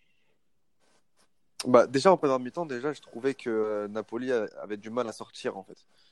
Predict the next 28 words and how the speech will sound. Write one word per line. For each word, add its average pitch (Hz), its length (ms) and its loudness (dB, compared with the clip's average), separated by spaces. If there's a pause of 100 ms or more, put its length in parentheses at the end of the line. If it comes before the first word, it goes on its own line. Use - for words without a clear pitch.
(180)
Le 104 320 0
Barça 113 320 -2
faisait, 110 300 -10
comme 107 180 -6
d'habitude, 110 420 -12
un 104 180 -2
gros 101 280 -4
pressing. 127 560 -8 (420)
Il 110 80 -6
les 110 60 2
pressait 117 320 -6
vraiment 113 280 -2
très 123 240 2
haut, 135 260 4
il 117 40 -4
récupérait 110 440 -4
vite 117 260 -12
le 127 60 2
ballon. 113 320 0 (520)
Et, 110 280 2
euh, 104 260 4 (180)
et 127 100 -6
sur 117 260 -6
le, 101 480 -2
une 117 240 -10
des 107 140 2
rares 117 360 2
occasions, 113 640 -4